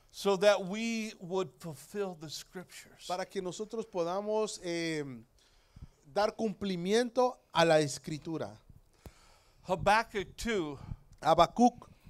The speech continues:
Speaker 2: capítulo dos,
Speaker 1: fourteen
Speaker 2: dos catorce
Speaker 1: says, The whole earth
Speaker 2: dice que todo el pueblo
Speaker 1: will be filled with the glory of the Lord.
Speaker 2: va a ser lleno de la gloria de Dios.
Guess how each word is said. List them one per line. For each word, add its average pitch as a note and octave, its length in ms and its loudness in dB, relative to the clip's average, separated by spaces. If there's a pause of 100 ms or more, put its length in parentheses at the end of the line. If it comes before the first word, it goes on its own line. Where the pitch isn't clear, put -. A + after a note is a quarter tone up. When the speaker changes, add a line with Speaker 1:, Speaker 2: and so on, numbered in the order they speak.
(120)
Speaker 2:
capítulo F#3+ 560 2
dos, F3 400 8
Speaker 1:
fourteen G3 580 6 (300)
Speaker 2:
dos G3 220 4
catorce D#3 760 2 (1200)
Speaker 1:
says, - 460 0
The C#3 160 4
whole G3 600 2
earth F3+ 520 -6 (100)
Speaker 2:
dice F#3+ 320 2
que E3 120 -2
todo G3+ 360 2
el F#3+ 100 0
pueblo D3+ 580 -2 (280)
Speaker 1:
will C#3 100 2
be A#2+ 240 -8 (180)
filled B2 520 -2
with A2+ 220 -6
the A#2 100 -6 (140)
glory B2+ 580 -2
of C3 280 -14
the B2 80 -18
Lord. A#2 520 -16
Speaker 2:
va F#3 120 10
a G3 40 2
ser G3+ 220 4 (100)
lleno F#3 480 4
de F#3 100 2
la D3 140 4
gloria E3+ 580 2
de D#3 140 0
Dios. B2 580 -8